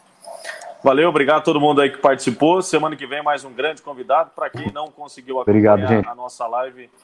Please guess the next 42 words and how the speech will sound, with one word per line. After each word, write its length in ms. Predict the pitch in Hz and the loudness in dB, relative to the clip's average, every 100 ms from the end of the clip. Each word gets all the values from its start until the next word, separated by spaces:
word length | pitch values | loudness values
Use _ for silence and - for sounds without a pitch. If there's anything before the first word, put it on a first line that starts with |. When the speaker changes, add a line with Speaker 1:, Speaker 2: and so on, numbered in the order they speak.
| _ _ _ | _ _ _
Speaker 1:
temos 260 | 135 143 123 | -4 -2 -4
também 380 | 127 113 127 127 | -4 -2 0 -2
através 440 | 120 120 120 123 | -2 -2 0 0
do 100 | 123 | -2
podcast, 760 | - 123 113 131 170 185 - 165 | -4 -4 -2 -2 -2 -2 -4 -6
no 160 | 139 | -6
Spotify 800 | - - 131 - 131 127 123 107 - _ _ | -4 0 0 0 2 4 2 -4 -12 _ _
e 140 | 143 160 | -2 0
no 140 | 151 | 0
Castbox. 800 | 135 143 - 127 131 170 - - _ _ | -2 -2 -2 -2 2 2 0 -16 _ _
Só 140 | - | -8
colocar 340 | 147 143 131 131 | -2 0 4 4
lá 140 | 131 | 4
a 20 | |
Rede 300 | 123 139 131 | 2 -2 -4
Mais 240 | 127 127 127 | 0 0 -2
Esportes 600 | 127 - 131 147 143 - _ _ _ - | -8 -2 -2 -2 -6 -20 _ _ _ -8
e 40 | |
a 40 | 123 | -6
gente 200 | 127 120 | -2 4
vai 140 | 120 | 4
conversando 380 | 131 120 113 123 | 4 2 2 0
através 360 | 117 110 117 | 2 2 2
das 140 | 113 110 | 2 0
redes 160 | 113 | -2
sociais. 680 | 120 113 127 143 165 - - _ _ _ _ - | -2 2 4 6 4 -6 -16 _ _ _ _ 4
Pra 160 | 185 165 | 6 6
quem 220 | 160 156 | 4 -2
ainda 200 | 151 151 | 0 0
não 120 | 147 | 0
segue, 360 | 131 143 143 127 | -2 -2 -2 -2
tanto 340 | 147 139 143 | -4 -4 0
eu 120 | 135 | 0
quanto 280 | 131 135 131 | 0 -4 -2
o 20 | |
Lúcio 420 | 127 131 127 123 - - | -2 -2 -2 -4 -4 -6
no 200 | 131 135 | -2 -2
Instagram, 460 | - 127 120 160 | 2 2 4 -2
siga 260 | 160 156 135 | -2 4 8
lá, 180 | 135 151 | 8 6
Ribeiros 480 | 147 123 156 143 | 2 -2 -2 -2
Rafael 520 | 139 123 127 131 151 | -2 0 2 2 0